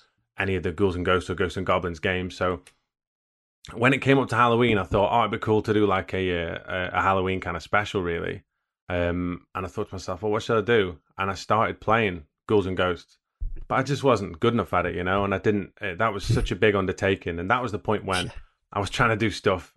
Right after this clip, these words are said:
Speaker 1: every week. So I'd approach stuff on a Monday and be like, "I could probably do this." And I started playing it. <laughs> I st-,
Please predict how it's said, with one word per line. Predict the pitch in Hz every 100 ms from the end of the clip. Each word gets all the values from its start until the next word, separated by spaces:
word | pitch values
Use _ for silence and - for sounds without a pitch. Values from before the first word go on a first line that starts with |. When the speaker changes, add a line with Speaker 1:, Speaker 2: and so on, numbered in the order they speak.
| -
Speaker 1:
every | 104 101
week. | 95 117 98 -
So | 98
I'd | 92
approach | 92 113 113 -
stuff | - 87 - _ _ _ _ _ 101
on | 107
a | 95
Monday | 107 107 90 80 76
and | 98 98
be |
like, | 98 90 131
"I | 143
could | 139
probably | 131 101 90
do | 85
this." | 82 95 -
And | 95 98
I |
started | - 123 107 -
playing | 101 92 90
it. | 92
<laughs> | 107
I | 123
st-, | - - 139